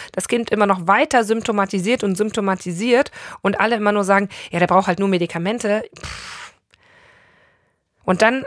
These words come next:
halt noch der letzte Punkt ist diese familiäre Fixierung auf die Diagnose. Also in vielen Familien wird das gesamte System auf die ver-, ähm, vermeintliche Störung dann ausgerichtet, ne? Also Therapietermine, Schulgespräche, Umgangsregelung, alles wird unter dem Fokus dieser Diagnose betrachtet, was erstmal gut ist,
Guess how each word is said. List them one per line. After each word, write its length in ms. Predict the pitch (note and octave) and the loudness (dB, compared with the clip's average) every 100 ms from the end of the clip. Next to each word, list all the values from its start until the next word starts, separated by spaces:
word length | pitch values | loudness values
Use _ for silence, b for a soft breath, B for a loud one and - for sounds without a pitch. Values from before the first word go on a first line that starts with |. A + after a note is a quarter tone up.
| - | -4
halt 240 | A3 A3+ - | -2 0 -2
noch 160 | G#3+ | -2
der 160 | - E3+ | 0 2
letzte 320 | A3 - C4 | 2 2 -4
Punkt 400 | - A#3+ A3+ - | 0 2 2 0
ist 300 | G3+ F#3+ - | 0 0 -2
diese 320 | F#3+ F3+ F#3 | 0 4 2
familiäre 480 | - F#3+ F3+ F#3+ F#3 | 2 -2 0 0 0
Fixierung 500 | - - F#3 F3+ E3+ | -2 -4 -2 0 0
auf 80 | E3 | -4
die 140 | F3 | -4
Diagnose. 560 | E3+ D#3 - D3 C#3+ D3 | -2 -2 -4 -6 -4 -4
Also 160 | D#3 | -2
in 80 | E3 | -4
vielen 260 | - A3 A3 | -2 0 0
Familien 480 | G#3 F#3+ F#3 F3+ F3 | 0 0 0 -2 -4
wird 100 | F3 | -4
das 140 | - | -6
gesamte 380 | F3 E3+ F#3 E3 | -4 -2 -2 -6
System 420 | D#3 - G3 G3 | -8 -4 -2 -2
auf 140 | F3 | -4
die 200 | - E3+ - _ | -6 -10 -10 _
ver-, 360 | - F3+ E3 G4 G4 | -2 0 0 -2 -4
ähm, 380 | E3+ D#3+ D#3+ - - | -4 -4 -8 -14 -16
vermeintliche 560 | - E3 F3+ F#3 F#3 F3+ | -8 -2 -2 -4 -4 -4
Störung 480 | - F3+ F3 E3+ E3 | -2 -2 -2 -2 -4
dann 180 | D#3 | -4
ausgerichtet, 800 | - E3 - - - - D3 - | -2 -2 -4 -12 -14 -12 -14 -4
ne? 200 | F3+ C4 B B B B B B B - | 0 0 B B B B B B B 0
Also 460 | E3+ E3 D#3+ D#3+ | 2 0 -2 -4
Therapietermine, 1000 | E3 F3 E3+ - B3 A#3+ A3 G3 G3 F#3+ | -4 -4 -4 -4 -4 -2 -2 0 -2 -2
Schulgespräche, 880 | G3 - A#3+ G3+ F#3+ - F#3 - F#3 | -4 -2 -2 -2 -6 -4 -4 -2 -2
Umgangsregelung, 920 | G4+ A3 G#3 G3 F#3 - F3+ F3 F3+ | 0 -2 -2 -2 -4 -2 -2 -2 -2
alles 300 | - A3 G#3+ | -2 0 -2
wird 200 | F#3 F#3+ | -2 -2
unter 200 | - F3+ | -2 -2
dem 160 | F3 E3+ | -4 -6
Fokus 340 | - F3+ F3 | -6 -6 -8
dieser 240 | - D#3 D#3+ | -8 -4 -2
Diagnose 480 | E3 D#3 E3 D#3+ D3+ | -2 -4 -4 -6 -6
betrachtet, 580 | - - D3+ - D3+ | -10 -6 -6 -4 -6
was 140 | D#3+ - | -6 -4
erstmal 640 | - F#3 G3 - G#3+ F3+ | 0 2 2 2 0 0
gut 260 | G#3+ C4+ - | 2 0 0
ist, 340 | - - | -6 -8